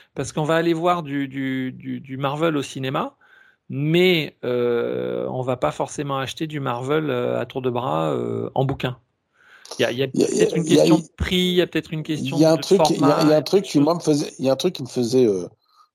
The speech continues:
Speaker 2: euh, rigoler d'une certaine manière à une époque. Alors, bien entendu, c'est moins vrai maintenant que les, les, les comics sont plus tellement en kiosque, mais, mais à une époque, il y avait ce, ce, tout ce public qui était, euh,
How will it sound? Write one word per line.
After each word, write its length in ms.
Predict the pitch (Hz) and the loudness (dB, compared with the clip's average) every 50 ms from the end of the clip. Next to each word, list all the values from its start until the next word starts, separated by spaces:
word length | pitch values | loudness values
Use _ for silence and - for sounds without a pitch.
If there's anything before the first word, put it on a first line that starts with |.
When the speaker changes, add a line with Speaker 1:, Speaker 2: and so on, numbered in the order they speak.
| - 101 | -10 -8
Speaker 2:
euh, 460 | 98 87 85 80 80 80 82 82 - - - - - - _ _ - - | -6 -6 -6 -6 -8 -8 -10 -12 -12 -14 -16 -18 -20 -20 _ _ -20 -14
rigoler 500 | - - 113 107 101 123 120 110 107 127 | -6 -4 -2 2 4 4 6 6 6 4
d'une 100 | 143 123 | 4 2
certaine 320 | - 139 - - 107 104 | 0 -2 -2 0 -2 0
manière 380 | 104 101 104 107 117 135 135 104 | 0 -2 -2 0 2 2 2 0
à 80 | 101 | 0
une 80 | 101 104 | -2 -4
époque. 320 | 107 - - - 165 156 - - - _ - | -2 0 2 2 2 0 -2 -12 -20 _ -6
Alors, 120 | - 87 - | -6 -4 0
bien 120 | 101 113 | 2 0
entendu, 300 | 113 104 117 117 120 139 | 2 2 0 0 -2 -2
c'est 140 | 131 - 101 | -4 -4 -4
moins 200 | 104 101 107 110 | -2 -2 -2 0
vrai 140 | 104 127 123 | 0 0 0
maintenant 300 | 113 98 - - 117 110 | 0 -2 -4 -4 -8 -6
que 100 | - 101 | -4 -4
les, 120 | 98 92 101 | -6 -4 -6
les, 240 | 98 98 92 92 90 | -6 -6 -6 -6 -6
les 120 | 92 92 | -8 -8
comics 300 | - 104 98 107 113 113 | -6 -4 -4 -4 -2 -2
sont 220 | - - - 95 90 | -4 -4 -4 -6 -10
plus 180 | - - 101 | -10 -10 -6
tellement 320 | - 101 95 95 98 90 90 | -4 -4 -4 -2 -4 -6 -6
en 40 | 90 | -4
kiosque, 380 | - - 151 170 - - - - - - - - - - _ - | 0 2 2 2 2 -2 -8 -10 -12 -14 -20 -20 -20 -18 _ -2
mais, 240 | 98 104 110 110 - - 110 | 2 4 4 4 4 2 0
mais 160 | 110 117 117 | 2 4 4
à 60 | 117 | 4
une 100 | 117 117 | 4 4
époque, 480 | 117 113 - 143 156 190 190 - - - | 2 0 2 2 2 2 2 0 0 -2
il 40 | |
y 20 | 110 | 0
avait 160 | 101 113 113 | 0 0 -2
ce, 280 | 101 - - - - - | -2 -4 -6 -8 -8 -8
ce, 200 | - - - - | -10 -10 -10 -10
tout 180 | - - 170 | -8 -6 -6
ce 160 | 156 - - | -4 -4 -4
public 480 | 127 - - 127 113 110 123 131 151 - | -6 -6 -6 -8 -4 -2 -2 -2 -2 -2
qui 120 | - - 104 | -2 -2 -2
était, 320 | 95 - - 113 113 113 104 | -2 0 2 4 4 6 6
euh, 300 | 98 92 90 90 90 | 4 2 0 -2 -4